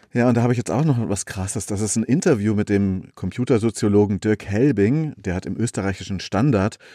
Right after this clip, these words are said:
eine These aufgestellt. Der sagt, dass die Kombination von Profiling, Scoring und Targeting drei Grundpfeiler unserer Demokratie erschüttert hat. Und zwar die freie Wahl, die geheime Wahl und auch das Prinzip eine Person, eine Stimme. Weil es ist ja so,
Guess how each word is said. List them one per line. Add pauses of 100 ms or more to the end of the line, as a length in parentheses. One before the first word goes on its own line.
(200)
eine
These
aufgestellt. (380)
Der
sagt,
dass
die
Kombination
von
Profiling,
Scoring
und
Targeting (320)
drei
Grundpfeiler
unserer
Demokratie
erschüttert
hat.
Und
zwar
die
freie
Wahl, (340)
die
geheime
Wahl (300)
und
auch
das
Prinzip
eine
Person,
eine
Stimme. (100)
Weil
es
ist
ja
so,